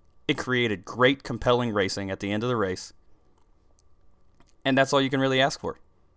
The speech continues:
And yeah, if we were there, it, <laughs> if, if it, if they had just kept wrecking, I understand it. But it was not a shit show. And that's what people kept calling it.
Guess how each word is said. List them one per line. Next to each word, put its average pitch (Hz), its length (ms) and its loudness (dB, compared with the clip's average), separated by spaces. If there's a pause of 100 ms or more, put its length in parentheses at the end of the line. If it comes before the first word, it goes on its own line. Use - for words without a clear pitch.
(1500)
And 143 160 2
yeah, 127 280 4 (100)
if 147 300 0
we 147 160 2
were 139 140 4
there, 127 220 4
it, - 180 -4 (380)
<laughs> - 260 -16
if, 151 220 2 (340)
if 170 180 2
it, 160 220 0
if 143 180 -2
they 165 160 6
had 120 140 2
just 131 520 2
kept 120 400 0
wrecking, 110 580 0 (1400)
I 151 160 6
understand 143 540 2
it. - 140 -12 (920)
But 143 120 4
it 143 40 8
was 143 180 2
not 160 160 4
a 113 40 0
shit - 260 -6
show. - 240 -8 (840)
And 147 160 2
that's 151 140 2
what 135 120 0
people 135 240 0
kept 139 200 0
calling 104 300 2
it. - 100 -14